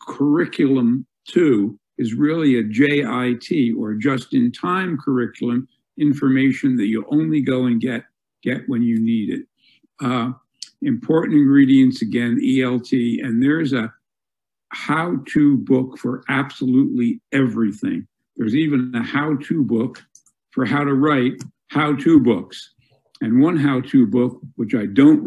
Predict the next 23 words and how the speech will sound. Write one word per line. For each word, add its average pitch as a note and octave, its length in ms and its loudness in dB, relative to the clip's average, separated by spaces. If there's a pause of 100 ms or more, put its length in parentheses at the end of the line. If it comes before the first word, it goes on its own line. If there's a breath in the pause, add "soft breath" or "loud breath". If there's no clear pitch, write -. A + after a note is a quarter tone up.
(140)
recommend, A#2 600 0 (720)
uh, G2+ 300 -6 (100)
i-, A2+ 220 -6 (120)
i-, - 120 -6 (100)
i-, - 200 -4 (100)
is B2 320 -2
for B2 180 -2
adults. A#2+ 520 -4
And F#2+ 120 -6
so G#2+ 140 -6
therefore, A2+ 540 -2 (540)
uh, G#2 240 -6 (220)
we A#2 460 0
will A#2 200 -4
skip - 360 -2
that G#2+ 200 -2
one. G2 300 -4 (480 loud breath)
Um, A#2+ 420 -2 (520)
important E3+ 500 2 (140)
roles D#3 280 2
of A2+ 140 -2
teachers B2+ 580 0
in, A#2 380 -2